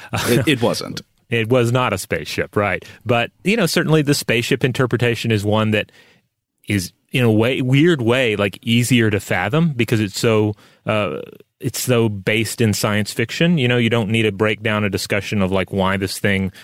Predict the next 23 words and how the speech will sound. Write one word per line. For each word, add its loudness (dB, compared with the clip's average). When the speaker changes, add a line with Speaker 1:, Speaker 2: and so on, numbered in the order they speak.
Speaker 2:
was 2
ejected -2
from, -2
uh, 0
from -2
some -4
distant, -6
uh, 0
uh, -6
uh, -6
interstellar -2
locale, -2
you -4
know? -2
Um, -2
and, 0
yeah, 2
it's -2
just -6
more 2
exciting, -2
but -2
it, -12